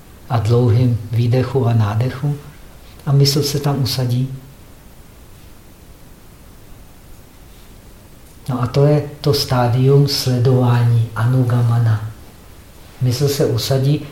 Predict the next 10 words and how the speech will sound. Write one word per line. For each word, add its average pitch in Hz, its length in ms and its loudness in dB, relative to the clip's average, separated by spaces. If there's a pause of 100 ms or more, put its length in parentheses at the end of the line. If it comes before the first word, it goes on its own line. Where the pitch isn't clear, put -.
(120)
proto 139 420 0 (140)
vstupujeme 143 920 2 (220)
hluboce 131 800 2 (280)
do 120 100 -2
procesu 117 600 -2
zjemňování. 113 800 0 (1160)
Na 123 120 2
základě 131 540 2
toho, 123 440 0 (240)
že 123 260 -2